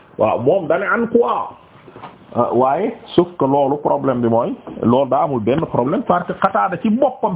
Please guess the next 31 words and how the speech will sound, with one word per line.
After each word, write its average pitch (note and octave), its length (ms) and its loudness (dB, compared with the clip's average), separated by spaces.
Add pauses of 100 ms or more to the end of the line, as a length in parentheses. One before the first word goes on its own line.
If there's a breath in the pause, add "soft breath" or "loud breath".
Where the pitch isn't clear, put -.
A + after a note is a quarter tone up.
ci A3+ 80 2
biir G3 180 2
wax G3+ 240 2
na F#3+ 160 -6 (400 loud breath)
ci C#4 140 6
biir E4+ 220 2 (140)
hadith C4 360 2
bi F3 140 2
luy G3+ 180 4
wane F3+ 320 2
ne D3 80 0
moom, D3+ 300 2 (360)
ah, E3 180 2
déet, D3+ 260 0
affaire D3 240 0
bi C#3 80 0
da C3+ 80 0
koo C#3+ 180 2
dégg, D3 320 2
da C3 80 2
koo B2+ 220 0
fekke, F#3 280 -4 (380 loud breath)
moo D#3 200 2
tax G3 120 0
mu F#3+ 120 0
ne F3+ 80 2
fa - 260 0
qulna F#3 500 2
li C3+ 140 -2
Anas, C#3+ 240 0 (240)
voilà. A#2 240 2